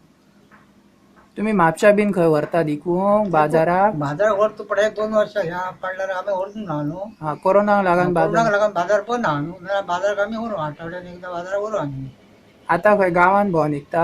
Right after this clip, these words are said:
Speaker 2: आता गांवांत खंय तरी अशे कोणी विशेष क्वचित घेतले घेतले.
Speaker 1: हा, पण आता लोकांची शेत बी ना घेतात पाटले लोक.
Speaker 2: कोणी अशे घेतले, चुकारी खेका कोंबड्यांक कडले बी घेतात, पाटले बी विशेष कमी केले लोकांनी.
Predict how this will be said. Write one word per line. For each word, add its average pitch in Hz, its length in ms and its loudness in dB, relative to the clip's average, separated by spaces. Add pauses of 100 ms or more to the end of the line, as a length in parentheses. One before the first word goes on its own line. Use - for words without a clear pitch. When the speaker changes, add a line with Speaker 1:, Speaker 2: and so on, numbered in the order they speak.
(140)
Speaker 2:
आता 254 240 -2
गांवांत 233 380 -4
खंय 214 80 -10
तरी 220 180 -14
अशे 220 200 -12
कोणी 220 280 -14
विशेष 226 400 -14 (120)
क्वचित 220 380 -14
घेतले 175 300 -10
घेतले. 170 440 -8 (1300)
Speaker 1:
हा, 160 80 -10
पण 190 200 2
आता 190 260 4
लोकांची 233 460 2
शेत 214 320 4
बी 220 180 -2
ना 208 200 4
घेतात 170 340 4 (120)
पाटले 156 420 0
लोक. 165 320 0 (220)
Speaker 2:
कोणी 285 240 2
अशे 294 220 0
घेतले, 202 300 -6
चुकारी 233 360 -2
खेका 214 320 0
कोंबड्यांक 202 460 0
कडले 208 320 -2
बी 247 120 -4
घेतात, 214 400 -4
पाटले 170 300 -4
बी 214 120 -6
विशेष 208 320 -8 (120)
कमी 247 180 -2
केले 170 280 -4
लोकांनी. 135 420 -10